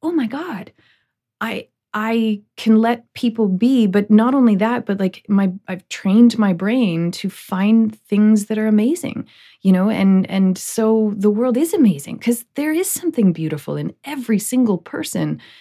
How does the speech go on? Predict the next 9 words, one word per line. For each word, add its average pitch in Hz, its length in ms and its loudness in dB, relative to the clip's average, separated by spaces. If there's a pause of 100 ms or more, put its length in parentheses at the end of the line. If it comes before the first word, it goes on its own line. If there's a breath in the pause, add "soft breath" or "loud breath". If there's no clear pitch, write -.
(340 soft breath)
and, 190 380 2
and 175 340 -4 (500)
s-, 202 140 -8
many, 262 540 6
many 269 480 8
things 175 340 0
that 165 140 -2
are 165 80 -2
beautiful. 170 520 -4